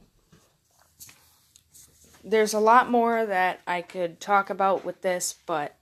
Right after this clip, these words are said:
I, I won't say too much more because of how much havoc people have already wreaked throughout the, uh,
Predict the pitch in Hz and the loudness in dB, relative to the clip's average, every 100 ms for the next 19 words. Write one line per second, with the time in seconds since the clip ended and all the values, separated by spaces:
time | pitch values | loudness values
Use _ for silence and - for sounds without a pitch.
0 | - - 156 - _ - 180 208 220 - | -8 -4 -4 -8 _ 0 0 2 0 0
1 | - - 202 202 202 220 208 208 196 196 | -2 2 2 0 -2 -4 -2 -4 -6 -6
2 | 190 190 190 180 - 165 165 175 185 185 | -4 -4 -6 -10 -10 -10 -10 -6 -6 -4
3 | 180 135 - - _ - - _ _ _ | -8 -8 -12 -14 _ -20 -20 _ _ _
4 | - 190 202 208 - - _ - 208 190 | 0 2 4 2 -2 -8 _ -12 -10 -4
5 | 208 190 196 170 175 170 170 170 160 160 | -2 -2 -6 -6 -4 -4 -6 -8 -10 -14
6 | - 165 196 220 - _ _ 180 170 170 | -14 -6 -6 -6 -14 _ _ -12 -6 -6
7 | - - 175 151 - - _ _ - - | -6 -8 -6 -6 -8 -10 _ _ -20 -20
8 | _ - - 95 67 | _ -10 -4 -4 -6